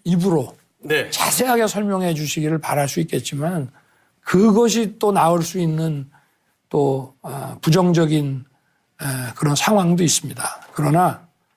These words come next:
Speaker 1: 하여튼, 에, 앞으로는 뭐 지금은 이제 관저에 가서 그런 것이 잘 관리될 뿐만이 아니라 조금 더 하여튼 선을 분명하게, 에, 국민들께서 하여튼,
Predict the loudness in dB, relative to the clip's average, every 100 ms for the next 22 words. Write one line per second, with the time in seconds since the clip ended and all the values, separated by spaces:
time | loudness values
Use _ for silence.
0 | _ -14 -6 -2 -2 -4 -10 _ _ _
1 | _ _ -18 -12 -10 -10 -12 -10 -2 -2
2 | 0 0 2 0 -2 -4 _ _ -14 -6
3 | 0 2 4 4 4 2 0 -8 _ _
4 | -2 2 4 4 2 0 -2 -4 0 0
5 | 0 0 0 0 2 2 2 2 0 0
6 | 2 2 0 -2 -2 -4 -6 _ _ _
7 | _ _ 0 2 4 4 4 2 0 -6
8 | _ _ _ -14 -4 0 0 -2 -2 2
9 | 2 2 -2 -10 _ _ _ 0 2 4
10 | 4 0 -2 -2 -2 -4 -6 -8 _ _
11 | -14 -14 -18 _ 0 4 6 4 2 -2
12 | 0 0 0 -2 -2 -2